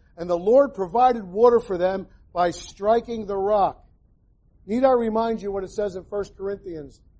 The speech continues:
ten four, as Paul is talking to the church at Corinth and retelling them about this story. He said, "And they did all drink the same spiritual drink, for they drank of that spiritual rock that followed them.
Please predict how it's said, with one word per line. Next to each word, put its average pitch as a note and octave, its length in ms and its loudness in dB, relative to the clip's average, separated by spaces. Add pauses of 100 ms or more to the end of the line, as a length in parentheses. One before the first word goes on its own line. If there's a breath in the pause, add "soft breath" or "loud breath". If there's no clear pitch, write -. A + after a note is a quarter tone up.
(260)
ten F3+ 380 2 (320)
four, F3 380 0 (460)
as D#3 240 -10 (380)
Paul G#3 280 4
is D#3+ 140 -8
talking G#3 340 -2
to F#3 80 -8
the F3 80 -14
church G3+ 320 -10
at C3 140 -20
Corinth F#3+ 340 -6 (240)
and F3 180 -10
retelling G#3+ 880 -2
them F3+ 140 -6
about G3 320 -4
this G3 160 -8
story. F#3+ 520 0 (240)
He G#3 120 -12
said, A3 340 0
"And G#3+ 160 -2
they A3 100 -2
did G3+ 200 2
all B3+ 260 6
drink C4 400 -4
the G#3+ 80 -8
same A#3+ 360 -2
spiritual A#3 540 -10
drink, A#3 360 -10 (320)
for G3+ 120 -2
they F#3+ 120 0
drank A3+ 420 -6
of G#3 120 -4
that G3+ 180 0
spiritual G#3+ 760 -8
rock G#3 360 -6 (200)
that E3 160 -8
followed G#3+ 520 2
them. G#3 260 0